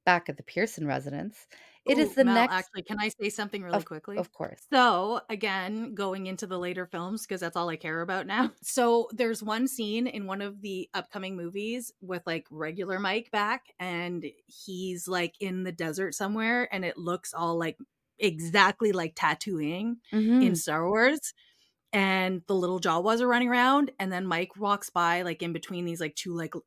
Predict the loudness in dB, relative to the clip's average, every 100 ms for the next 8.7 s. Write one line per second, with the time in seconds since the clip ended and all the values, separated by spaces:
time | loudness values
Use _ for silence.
0 | -10 -2 0 2 0 -2 -4 -4 -4 -4
1 | -6 -8 -14 -20 -20 _ _ -4 -2 -2
2 | -2 0 0 2 2 4 4 2 0 -2
3 | -2 -4 -10 _ _ _ _ _ _ -12
4 | -6 -2 0 0 -2 -6 -2 2 2 2
5 | 0 -2 -4 -4 -4 -6 -4 -4 -2 -2
6 | -2 -2 -2 -2 0 2 2 0 -8 -8
7 | _ -20 _ _ -8 -6 -6 -4 -2 -2
8 | 0 2 2 -2 -6 -8 -10